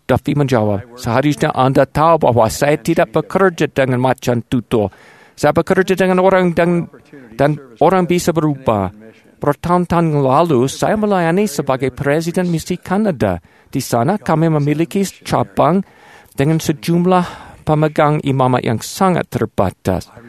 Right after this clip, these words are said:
Saya memiliki perasaan yang kuat bahawa kami perlu memiliki seorang anggota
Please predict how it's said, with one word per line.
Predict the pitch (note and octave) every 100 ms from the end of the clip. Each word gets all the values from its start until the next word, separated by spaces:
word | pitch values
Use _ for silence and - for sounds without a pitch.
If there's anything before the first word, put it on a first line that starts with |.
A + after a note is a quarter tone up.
| - - A2+ A#2 B2+ -
Saya | - - G3 A#3+
memiliki | G#3+ F#3 F3 F3 F#3+ G3+ - G#3 -
perasaan | G3 F3+ E3 D3 - A2 G2+ G2+ _ -
yang | C3 C3+
kuat | - F#3 F3 D3 - -
bahawa | C3+ B2 D3 C3
kami | - D#3 D#3+ F3 F3+
perlu | - F3 E3+ E3+
memiliki | D3+ B2+ D3 D#3+ - E3
seorang | D#3+ - C3+ C3+ C3+
anggota | B2 C3+ D#3 D#3+